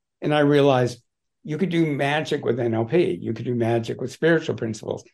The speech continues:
You could do magic with transformative and healing energy work. And they all had different strengths and weaknesses. So at first I kind of kept them separate, and then I started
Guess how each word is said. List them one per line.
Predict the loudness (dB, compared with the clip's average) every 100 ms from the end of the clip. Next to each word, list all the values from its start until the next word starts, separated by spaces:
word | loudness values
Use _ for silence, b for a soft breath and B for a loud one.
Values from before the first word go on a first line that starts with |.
| _ _
You | -6
could | -4
do | 0
magic | 2 4 2 2 -2 -2 -8
with | -6 -6
transformative | 0 0 0 0 2 2 2
and | 0
healing | 0 0 -2 -2
energy | 0 0 0
work. | -2 -2 -2 -6 b b _
And | -2
they | 4
all | 6 6 4
had | 0
different | -2 -2 -2
strengths | -4 -4 -2 -2 -6
and | -2
weaknesses. | 0 -2 -4 -8 -10 -12 -16 _ _ _ _ _ _ _ _ 0
So | 4 6 4
at | 0
first | 0 0 2
I | -2
kind | -2 -6
of | -4
kept | -4 -4
them | -6
separate, | -4 -2 0 0 -4
and | -4
then | -6
I | -4
started | -4 0 2 2